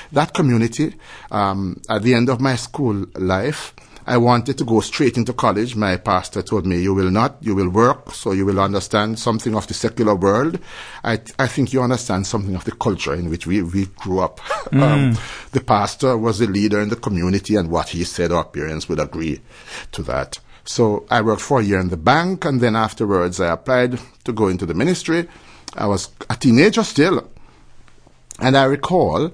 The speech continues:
Speaker 1: uh, when asked at the interview, "If you are not accepted, what will you do?"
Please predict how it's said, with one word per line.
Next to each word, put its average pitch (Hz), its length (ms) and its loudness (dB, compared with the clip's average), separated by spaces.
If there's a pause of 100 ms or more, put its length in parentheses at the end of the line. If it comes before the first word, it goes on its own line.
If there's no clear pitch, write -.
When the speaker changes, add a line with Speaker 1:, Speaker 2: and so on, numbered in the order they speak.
(320)
Speaker 1:
uh, 110 160 2
when 147 220 6
asked 131 380 2
at 92 120 2
the 104 80 0
interview, 95 560 0 (220)
"If - 180 2
you 214 100 6
are 196 100 6
not 220 260 2
accepted, 120 600 -2
what 120 320 0
will 139 140 6
you 95 120 0
do?" 90 380 -2